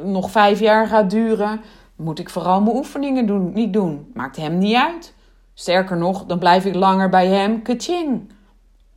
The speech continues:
Het is mijn verantwoordelijkheid om mijn oefeningen wel te doen. Om wel te gaan wandelen, om wel op de fiets te stappen, om wel te gaan trainen. Iedere keer opnieuw, twee keer in de week naar de fysio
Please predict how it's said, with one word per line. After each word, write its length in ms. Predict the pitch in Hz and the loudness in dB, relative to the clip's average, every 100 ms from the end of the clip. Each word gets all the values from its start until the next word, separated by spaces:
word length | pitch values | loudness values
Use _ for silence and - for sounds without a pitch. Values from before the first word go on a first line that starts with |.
| _ _ _ _ _ _ _ _ _ _ _ _ _ _ _ _ _ _ | _ _ _ _ _ _ _ _ _ _ _ _ _ _ _ _ _ _
Het 160 | - 185 | -14 -12
is 120 | 165 | -10
mijn 280 | 151 151 165 | -8 -6 -4
verantwoordelijkheid 1040 | 185 190 190 220 233 240 233 220 233 233 - _ _ _ | -2 -2 0 4 4 2 0 2 2 0 -6 _ _ _
om 140 | - 226 | -2 0
mijn 160 | 233 | 0
oefeningen 500 | 262 240 247 254 240 | -2 -2 0 4 4
wel 260 | 208 262 339 | 6 4 4
te 160 | 339 190 | 0 -2
doen. 420 | 185 165 156 - _ _ _ | -2 -4 -8 -16 _ _ _
Om 140 | - 170 | -10 2
wel 240 | 190 247 | 6 6
te 120 | 254 | 4
gaan 200 | 277 285 | -2 0
wandelen, 480 | 240 208 185 175 160 | 4 4 2 -2 -4
om 60 | 170 | 2
wel 260 | 185 247 | 4 6
op 140 | 294 214 | 4 -2
de 100 | 233 | -4
fiets 320 | - 240 - | -4 -4 -6
te 100 | 180 | -14
stappen, 440 | - 127 156 - | -8 -6 -8 -8
om 160 | 160 165 | -10 0
wel 260 | 180 247 294 | 4 4 4
te 100 | 277 | -2
gaan 220 | 214 214 | -4 -4
trainen. 540 | 220 196 175 160 147 | -2 -2 -2 -6 -8
Iedere 440 | - 233 262 269 247 | -2 0 0 -2 -6
keer 260 | 262 262 | -4 -4
opnieuw, 420 | 233 214 170 165 | -2 -2 -2 -6
twee 300 | 160 190 214 | -8 -4 -2
keer 160 | 240 254 | -4 -6
in 160 | 254 247 | -4 -4
de 80 | |
week 260 | 196 151 156 | -4 -6 -6
naar 280 | 170 196 240 | -4 -4 -4
de 80 | 254 | -6
fysio 680 | 233 196 190 160 160 180 | -8 -8 -8 -8 -6 -8